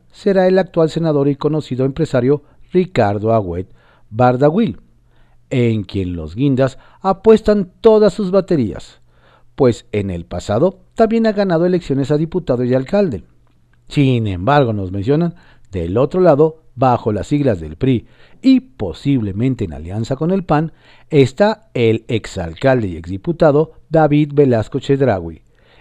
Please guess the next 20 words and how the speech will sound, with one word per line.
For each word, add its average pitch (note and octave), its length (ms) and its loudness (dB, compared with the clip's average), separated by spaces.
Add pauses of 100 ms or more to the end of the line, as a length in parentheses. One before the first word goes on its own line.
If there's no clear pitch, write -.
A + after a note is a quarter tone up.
integrante A#2+ 840 0
de F2 160 -4
la D#2+ 180 -8
poderosa G2+ 460 -6
familia C3 400 0
de C#3+ 120 2
supermercados. C#3 960 -2 (680)
El G2+ 280 -8
tiro C4 480 0 (360)
está D3 500 -6
echado. G#2 500 -4 (1400)
A D#3 200 0
río A3 340 4
revuelto, A#3 680 2
ganancia F3 800 0
de. F#2+ 280 -4 (1120)
Como G3+ 460 2
un C4 320 4
golpe B3 420 4
fulminante A#2+ 1040 -2